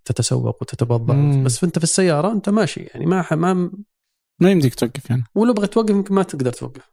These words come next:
Speaker 2: ما بتلقى موقف.
Speaker 1: فهي
Speaker 2: فعلًا.
Speaker 1: حتى من الناحية التجارية للريتيل، أم، كويسة.
Speaker 2: أخذناها على طريقة، هذا على طريقة ال-، تخفيف شكل السيارات. بس الأماكن الثانية، إيش، إيش فيها برضو أشياء؟ أتوقع طبعًا التشجير،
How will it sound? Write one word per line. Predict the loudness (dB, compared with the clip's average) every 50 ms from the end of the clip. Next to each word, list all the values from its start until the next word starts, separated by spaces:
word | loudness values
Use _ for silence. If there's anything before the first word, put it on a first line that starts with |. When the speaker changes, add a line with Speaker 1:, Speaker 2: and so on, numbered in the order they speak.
| _ _ 2
Speaker 2:
ما | 2 2 2
بتلقى | 2 0 -2 0 0
موقف. | 0 2 2 0 -2
Speaker 1:
فهي | 0 0 0
Speaker 2:
فعلًا. | 2 2 2 2 2
Speaker 1:
حتى | 0 -2 -2 0 0
من | 2
الناحية | 2 2 2 0 -2 -2
التجارية | -2 -2 0 2 2 2 2 2 2
للريتيل، | 2 0 -2 0 -2 -2 -2 -2
أم، | -4 -2 -2 0 0 -2 -2 -4 -8 -10 -14 -20 -10
كويسة. | -6 -4 -4 -2 -4 -6 -12 -20 _ _ -4 0
Speaker 2:
أخذناها | 2 4 4 4 4 4 4
على | 4 4 4
طريقة، | 2 2 2 2 2 2 2 2 4 4 2 4
هذا | 4 4 2
على | 2 2
طريقة | 2 2 2 2 2 0 0 0
ال-، | 0 0 0 0 -2 -4 -4 -6 -8 -8 -8 -8 -10 -10 -12 -12 -8 -4
تخفيف | -4 0 2 2 0 0 -2 -6 -10
شكل | -6 -4 -4 -2 0 -2
السيارات. | 0 0 2 2 2 2 0 -4 -6 _ _ _ _ _ _ _ _ _ _ _ -2
بس | 0 0 0 -2 -4 -8 _ _ _ 0
الأماكن | 2 4 4 4 4 2 2 2
الثانية، | 0 2 2 0 0 2 0 -2 -2 -2
إيش، | -2 -2 0
إيش | 0 0 2
فيها | 2 2 4 4 2 2 0 0 -2 -4 -6 -10 -16 -6 -2
برضو | -2 0 2 2 0
أشياء؟ | 0 0 -2 -4 -4 -6 -12 -6 _ 0
أتوقع | 0 2 2 2 2 0
طبعًا | 2 2 0 2 2
التشجير، | 0 0 0 -2 -4 -2 0 0 2 2 2 0 -4